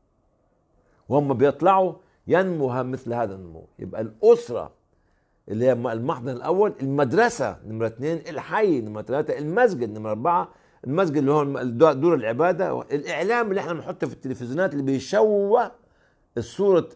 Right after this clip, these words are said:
الصورة بتا-، اللي بيخلي ال-، ال-، الأطف-، الشاب مشوش أو مش غير مشوش. الإعلام، واخد بالك، سواء أو الجرايد إلى آخره. كل هذه وسائل م-، م-، وسائل التربية اللي هي بتق-،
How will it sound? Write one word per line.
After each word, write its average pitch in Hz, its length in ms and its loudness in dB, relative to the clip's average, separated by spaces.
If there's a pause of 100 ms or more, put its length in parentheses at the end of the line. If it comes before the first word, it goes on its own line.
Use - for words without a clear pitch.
الصورة 147 340 0
بتا-، - 140 -6
اللي 123 160 0
بيخلي 156 340 0
ال-، 123 180 -6
ال-، 110 160 -12
الأطف-، 113 420 -6
الشاب 120 460 -2
مشوش 180 720 2 (320)
أو 196 300 6 (280)
مش 143 160 -2
غير 147 200 4
مشوش. 135 500 -2 (420)
الإعلام، 156 640 -4 (100)
واخد - 180 -20
بالك، 113 200 -8
سواء 127 260 -4
أو 135 180 4
الجرايد 135 600 4
إلى 123 160 -2
آخره. 98 180 -10 (360)
كل 247 260 0
هذه 180 380 2
وسائل 151 500 0
م-، 135 260 -8
م-، 127 240 -6
وسائل 131 380 -4
التربية 120 640 0
اللي 117 340 -6
هي 135 80 -2
بتق-، 113 280 -10